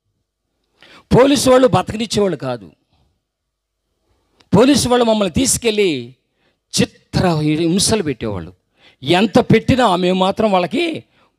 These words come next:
పూస పుల్ల కూడా ఇచ్చేవాళ్ళం కాదు. "కొట్టుకో, ఈ శరీరం మాది కాదు." వాళ్ళు కొట్టి, కొట్టి, కొట్టి, కొట్టి వాళ్ళ చేతులు నొప్పి వచ్చేది, కర్రలు ఇరిగిపోయాయి.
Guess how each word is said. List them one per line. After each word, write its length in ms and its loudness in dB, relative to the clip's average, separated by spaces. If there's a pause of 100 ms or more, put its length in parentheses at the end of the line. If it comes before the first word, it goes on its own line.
(180)
పూస 360 -2
పుల్ల 300 0
కూడా 200 0
ఇచ్చేవాళ్ళం 440 -6
కాదు. 300 -14 (1000)
"కొట్టుకో, 420 4 (800)
ఈ 80 -12
శరీరం 440 -2
మాది 200 0
కాదు." 280 -2 (1800)
వాళ్ళు 180 6
కొట్టి, 420 2
కొట్టి, 360 0
కొట్టి, 340 0
కొట్టి 600 -2 (1200)
వాళ్ళ 180 2 (140)
చేతులు 240 2
నొప్పి 200 2
వచ్చేది, 220 -2
కర్రలు 300 -2
ఇరిగిపోయాయి. 680 -4